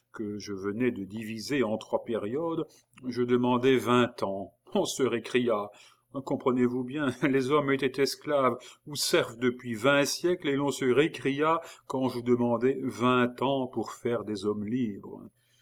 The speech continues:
Cagliostro promena un instant son regard sur l'assemblée, où ses dernières paroles venaient de provoquer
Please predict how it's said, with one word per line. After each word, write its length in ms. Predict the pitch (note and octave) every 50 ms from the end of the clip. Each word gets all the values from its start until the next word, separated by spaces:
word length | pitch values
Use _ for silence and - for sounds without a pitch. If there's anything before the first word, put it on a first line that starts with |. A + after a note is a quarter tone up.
| _ _ _ _ _ _ _ _
Cagliostro 800 | - B2 A#2+ C3 B2+ B2+ B2+ B2 A#2+ - - - - - E3 C3+
promena 480 | - - - A#2+ A2 A#2 A#2+ C3 C3+
un 180 | B2 A#2 A#2 A#2
instant 560 | A2 G#2+ - - - - - D#3 D3 B2+ A2
son 180 | - - - G#2+
regard 400 | F2+ G#2+ F#2+ G#2 A#2 A#2+ A2+ -
sur 180 | - - G2+
l'assemblée, 680 | G#2 G#2+ G#2+ - - A2+ G#2+ G2+ G2 G#2 C3 D3 C#3+ C3+ C3 - - _ _ -
où 280 | G3+ C#3+ C3+ C#3 C3+
ses 260 | B2+ - - B2+ A#2
dernières 460 | A2+ A#2 A#2 A#2 A#2+ A2+ A2 A2 - -
paroles 420 | - A2+ G#2 G2+ A2+ A#2 A#2+ A#2+
venaient 320 | G#2 G#2+ G#2+ G2+ G#2+ A2+
de 80 | G#2+ G#2
provoquer 680 | G2 - - - - F#2 G2 G2 F2+ - - B2 A#2